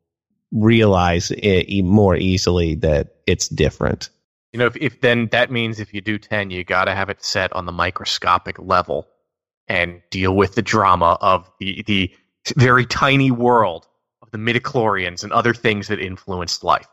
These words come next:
Speaker 2: And I know just the guy to do it for him.
Speaker 1: Well, guys, it turns out that's all we've got time for. And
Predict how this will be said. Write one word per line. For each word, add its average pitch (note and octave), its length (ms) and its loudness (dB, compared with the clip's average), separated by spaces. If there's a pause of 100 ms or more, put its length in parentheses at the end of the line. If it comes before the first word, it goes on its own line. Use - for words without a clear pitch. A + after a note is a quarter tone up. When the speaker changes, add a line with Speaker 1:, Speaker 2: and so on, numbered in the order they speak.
(440)
Speaker 2:
And F#2+ 100 -6
I F2+ 80 -2
know F#2 160 0
just - 240 -6
the F2+ 60 -14
guy E2+ 180 -2
to F2 80 -2
do D#2 180 -8
it - 100 -10
for - 240 -12
him. - 60 -16 (540)
Speaker 1:
Well, D#3 180 6
guys, E3 280 4
it A#2+ 80 2
turns D3 240 4
out D3+ 140 4
that's D3 200 2
all D3 140 4
we've C#3+ 140 4
got D3 200 2
time D3+ 280 2
for. A2+ 460 2
And A2 420 2